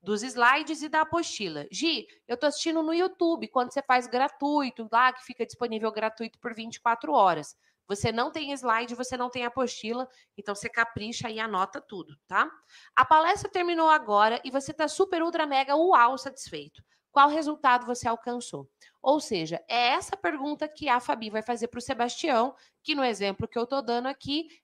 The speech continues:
é a pessoa que tá contratando a palestra da Fabi. "Gi, resultado alinhado. E agora?" Agora eu quero que você deixe o seu like aqui, quero saber o seu feedback.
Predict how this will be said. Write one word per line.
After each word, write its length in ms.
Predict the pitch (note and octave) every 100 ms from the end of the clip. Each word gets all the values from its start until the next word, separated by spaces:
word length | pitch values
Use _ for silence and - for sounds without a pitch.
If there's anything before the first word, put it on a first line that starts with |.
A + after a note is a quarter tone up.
| -
é 140 | B3+
a 80 | C#4
pessoa 400 | C#4+ C4+ C#4 C4
que 100 | -
tá 120 | C4
contratando 1000 | - E4 F4+ G#4 F4+ F4+ C4+ C4 C#4 D4 -
a 140 | B3+
palestra 580 | - C#4 A3 A3+ - G#3+
da 340 | G#3+ G3 G#3+ - _ _
Fabi. 560 | - A3 A#3 G3 D3 _ _ - _ -
"Gi, 380 | G3+ D#4 F3 - _ _ _ _
resultado 880 | C#4 D#4+ E4+ E4 D4 D4+ E4 E4
alinhado. 640 | D4+ E4+ D#4+ E4+ C#4+ A3 F#3+
E 100 | B3+
agora?" 440 | D#4+ C4+ G#3 E3+
Agora 260 | G3 G3+ F#3+
eu 80 | A3+
quero 220 | C4 C4
que 80 | -
você 100 | D#4+
deixe 220 | A#3+ B3
o 40 |
seu 200 | - C#4+
like 360 | D4 C4 B3+ B3+
aqui, 380 | D#4 - B3 B3
quero 260 | B3 F#3
saber 260 | G3+ A3+ G3+
o 60 | G#3
seu 160 | A3+
feedback. 720 | G#3+ A3 A3 B3+ B3+ A#3 A#3